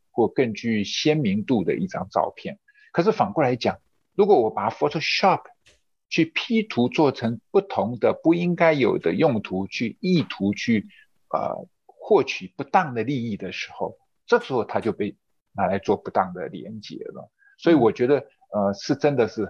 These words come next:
Speaker 1: 可以用在好事，这个深伪的技术，
Speaker 2: 嗯。
Speaker 1: 但它真的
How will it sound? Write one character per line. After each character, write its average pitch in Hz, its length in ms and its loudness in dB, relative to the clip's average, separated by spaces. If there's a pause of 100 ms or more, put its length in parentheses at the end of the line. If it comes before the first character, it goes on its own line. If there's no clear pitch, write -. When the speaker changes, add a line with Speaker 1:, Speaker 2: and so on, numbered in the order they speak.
Speaker 1:
可 - 120 -2
以 101 40 0
用 104 140 -2
在 98 100 -2
好 - 260 -4
事， - 380 -10
这 101 120 -4
个 95 120 -8
深 113 280 -2
伪 90 120 -2
的 98 120 -8
技 98 200 -8
术， - 180 -14
Speaker 2:
嗯。 - 140 -16
Speaker 1:
但 135 160 4 (480)
它 101 160 -6 (200)
真 113 160 -6
的 101 200 -8